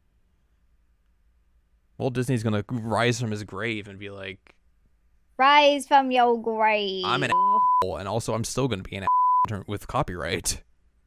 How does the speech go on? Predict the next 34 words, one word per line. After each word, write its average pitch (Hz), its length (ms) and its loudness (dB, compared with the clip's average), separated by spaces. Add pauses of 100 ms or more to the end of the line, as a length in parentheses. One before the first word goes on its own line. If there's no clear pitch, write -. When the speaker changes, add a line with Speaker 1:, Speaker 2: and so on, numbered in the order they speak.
(120)
Speaker 2:
Yeah, 220 640 6
I 220 100 0
mean, 226 300 2
Speaker 1:
You 214 80 0
want 151 140 0
Mickey 143 280 2
in 127 120 2
the 110 100 2
public 131 300 4
domain? 117 360 2
Well, - 140 -6
f-, - 380 2
you. 104 680 -2 (240)
<laughs> - 240 -20
Speaker 2:
U 262 180 2
S 294 280 6
copyright 214 500 0
laws 202 680 -2 (560)
are 226 220 2
completely 214 720 -2
driven 196 380 -4
by 190 120 -2
Disney 190 340 -6
at 190 80 -6
this 196 160 -10
point, 190 280 -6
and 202 180 -4
it's 196 140 -8
disgusting. - 720 -8
Speaker 1:
Mm-hmm. 123 160 -6 (640)
Speaker 2:
I 240 100 2
just 214 180 -8
have 208 200 0
to 175 200 -8